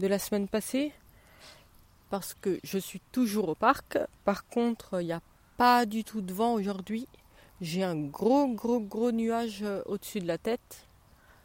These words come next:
Euh, bizarrement, j'espère qu'il pleuvra, parce que ça doit faire, euh, bien un mois et demi,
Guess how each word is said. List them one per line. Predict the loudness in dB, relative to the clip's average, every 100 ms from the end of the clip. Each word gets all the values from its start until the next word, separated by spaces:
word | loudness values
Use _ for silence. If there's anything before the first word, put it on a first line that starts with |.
| -20 -20 -20 -16 -10
Euh, | -8 -6 -6 -6 -6 -6 -4
bizarrement, | -2 4 4 4 0 0
j'espère | -2 -6 -2 -4 -2
qu'il | -2 0 0 -2 -4 -2
pleuvra, | -2 0 -2 -2 -14 -20 -20 -20 -20 -20 -20 -20 -20 -16 -6
parce | -6 -4
que |
ça | -4 -2
doit | 0 0
faire, | -2 -10 -6 -2 0 -2 -2
euh, | -4 -4
bien | -6 -2 0 0 -4 -4
un | -2
mois | 0 2 0
et | 0
demi, | -2 -2 0 -2